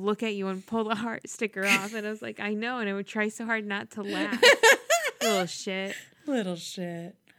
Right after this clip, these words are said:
Speaker 1: Yeah, he's like,
Speaker 2: Ugly.
Speaker 1: "Ugly, ugly,
Speaker 2: <laughs>
Speaker 1: ugly."
Speaker 2: Would you laugh when he did that?
Speaker 1: Yeah. It's just so funny.
Speaker 2: So funny.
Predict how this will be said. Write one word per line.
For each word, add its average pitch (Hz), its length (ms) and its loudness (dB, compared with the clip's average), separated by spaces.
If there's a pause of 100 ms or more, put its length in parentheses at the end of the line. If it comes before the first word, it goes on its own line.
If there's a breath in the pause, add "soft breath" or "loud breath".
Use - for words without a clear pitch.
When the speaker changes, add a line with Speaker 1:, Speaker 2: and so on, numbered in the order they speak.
Speaker 1:
Yeah, 214 240 0
he's 196 100 -2
like, 202 520 -4
Speaker 2:
Ugly. - 0 -
Speaker 1:
"Ugly, 202 560 -6 (180)
ugly, 220 540 -6
Speaker 2:
<laughs> - 40 -18
Speaker 1:
ugly." 214 560 -6 (300 loud breath)
Speaker 2:
Would 349 160 4
you 415 160 8
laugh 294 320 6
when 359 100 -2
he 339 120 0
did 311 240 0
that? 302 340 2 (920)
Speaker 1:
Yeah. 220 380 -4 (100)
It's 247 340 -6
just 285 320 -6
so 226 240 -2
funny. 190 360 -6
Speaker 2:
So 277 500 4
funny. 185 680 -4